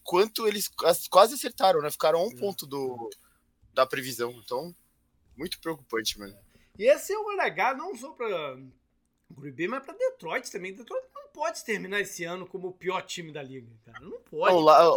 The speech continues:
Speaker 2: né?
Speaker 1: o, o Lions, o Lions tá, o,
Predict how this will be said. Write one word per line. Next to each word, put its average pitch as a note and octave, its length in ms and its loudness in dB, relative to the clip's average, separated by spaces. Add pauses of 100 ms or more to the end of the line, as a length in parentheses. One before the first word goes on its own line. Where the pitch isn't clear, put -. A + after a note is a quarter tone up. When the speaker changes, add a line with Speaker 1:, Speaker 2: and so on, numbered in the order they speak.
(120)
Speaker 2:
né? A3 160 -6
Speaker 1:
o, D3 80 0
o D3 300 8
Lions, D#3+ 560 -2
o A#2+ 80 -12
Lions D3+ 420 4
tá, B2+ 680 4 (640)
o, C3+ 640 -6